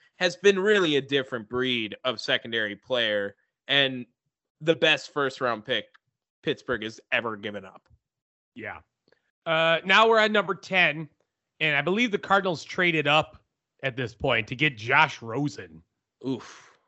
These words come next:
Speaker 2: Tough. <laughs>
Speaker 1: Tough.
Speaker 2: Tough.
Speaker 1: Tough.
Speaker 2: Uh, and I, I, I think, uh, this, this redraft has them taking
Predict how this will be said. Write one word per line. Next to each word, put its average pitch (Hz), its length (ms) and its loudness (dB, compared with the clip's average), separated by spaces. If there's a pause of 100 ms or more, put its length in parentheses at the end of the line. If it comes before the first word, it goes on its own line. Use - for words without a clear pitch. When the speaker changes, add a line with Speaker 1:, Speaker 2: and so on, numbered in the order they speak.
(500)
Speaker 2:
Tough. - 720 -2 (160)
<laughs> - 120 -20
Speaker 1:
Tough. 156 380 6
Speaker 2:
Tough. 123 320 4 (760)
Speaker 1:
Tough. 120 400 -4
Speaker 2:
Uh, 185 380 6 (280)
and 202 480 2
I, 202 200 0
I, 196 260 -2
I 208 40 2
think, 247 540 -6 (720)
uh, 147 100 -6
this, 165 220 -2
this 147 240 2
redraft 120 560 0
has 120 200 -2
them 107 160 -8
taking 110 500 -4